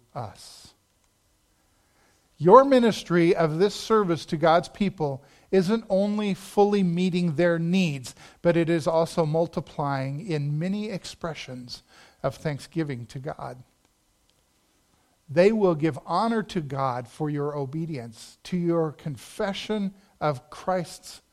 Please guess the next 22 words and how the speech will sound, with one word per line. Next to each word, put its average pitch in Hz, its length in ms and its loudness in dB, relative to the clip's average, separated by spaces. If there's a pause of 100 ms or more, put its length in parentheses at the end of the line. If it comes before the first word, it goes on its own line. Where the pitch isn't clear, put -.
(300)
gospel. - 500 -8 (1120)
They 196 220 6
will 220 260 6
do 233 300 2
this 180 260 4
because 190 540 2
this 254 180 2
service 269 520 0
provides 208 500 4
evidence 247 440 4
of 185 140 2
your 196 220 4
obedience 190 680 0
and 196 220 0
because 220 640 4 (200)
of 190 220 4
your 208 320 8
generosity 208 1000 2
and 160 160 -4
sharing 208 540 -2
with 156 240 -4
them 147 260 -4